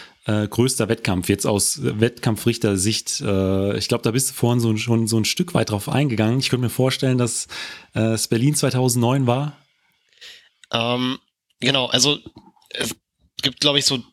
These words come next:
Speaker 2: drei Wettkämpfe, ähm, die ich so kategorisieren würde. Es gibt,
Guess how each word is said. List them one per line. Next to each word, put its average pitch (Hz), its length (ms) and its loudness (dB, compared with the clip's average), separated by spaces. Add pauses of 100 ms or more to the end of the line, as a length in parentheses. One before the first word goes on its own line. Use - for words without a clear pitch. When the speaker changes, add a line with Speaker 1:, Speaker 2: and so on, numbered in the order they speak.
(200)
Speaker 2:
drei 135 360 2
Wettkämpfe, 165 920 0
ähm, 147 400 -4
die 139 120 0
ich 135 60 -2
so 139 80 -2
kategorisieren 131 760 -2
würde. 117 160 2
Es 113 120 0
gibt, - 220 -8